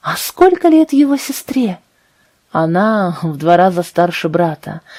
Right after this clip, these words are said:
Она уже не живёт с отцом и даже хотела забрать брата к себе, но отец не позволил».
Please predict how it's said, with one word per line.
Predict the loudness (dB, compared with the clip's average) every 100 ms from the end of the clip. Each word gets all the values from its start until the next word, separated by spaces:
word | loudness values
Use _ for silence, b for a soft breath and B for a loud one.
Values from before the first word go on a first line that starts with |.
| B B -2
Она | 0 2
уже | 0 2 2
не | 2
живёт | 2 0 0 0
с | -2
отцом | -2 -2 -2 -2 -2 -4
и |
даже | 0 0 0
хотела | -4 -2 0 0
забрать | 0 0 2 0
брата | 0 -2 -2 -6
к |
себе, | -6 -4 -2 -2 -2
но | -4 -6 -6 -8
отец | -8 -6 -6 -6 -8
не | -8
позволил». | -8 -8 -8 -8 -10 -14